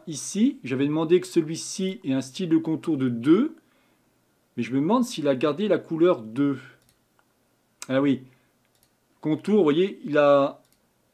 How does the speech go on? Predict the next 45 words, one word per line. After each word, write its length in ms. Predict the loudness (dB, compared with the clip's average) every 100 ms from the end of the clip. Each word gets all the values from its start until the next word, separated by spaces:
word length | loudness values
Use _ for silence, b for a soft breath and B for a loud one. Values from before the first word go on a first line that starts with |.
| _
voilà, 240 | 4 6 6
d'accord, 340 | 4 2 2
il 100 | 4
avait 100 | 2
pas, 200 | 4 2
il 120 | 4 2
avait 140 | 2
pas 140 | 4
l'aplat. 500 | 4 4 2 -2 -2 b b b
Donc 100 | -6
ça, 80 | -6
c'est 140 | -4 0
une 100 | 0
option 360 | -2 -2 0
que 60 | 2
j'avais 160 | 0
pas 160 | 2 2
définie. 560 | 2 -2 -2 -2 -2 -6 b b b b _ -4
Donc 160 | -2
automatiquement, 840 | 0 2 0 -2 -6 -2 -2 -2 -8
je 100 | -10
pouvais 180 | -2 0
pas 160 | 4
le 120 | 2 2
faire 260 | 0 -2
fonctionner. 420 | -2 -6 -2 0
Mais 60 | 2
vous 60 | 2
voyez 200 | 2 2
qu'on 140 | 0
va 120 | 0
pouvoir, 500 | -2 -6 -2 0 -2 b b b -6
avec 200 | -6 -6
différents 460 | -12 0 0 0
éléments, 500 | 2 4 4 4 0
on 40 | 2
va 120 | 0
pouvoir 320 | 0 0 2
modifier 560 | 2 2 0 -2 -2 -2
ce 140 | -2
fameux 340 | -2 -2 -2 -6
fichier 300 | -12 0 0
S 100 | 0
V 100 | -6
G. 160 | -6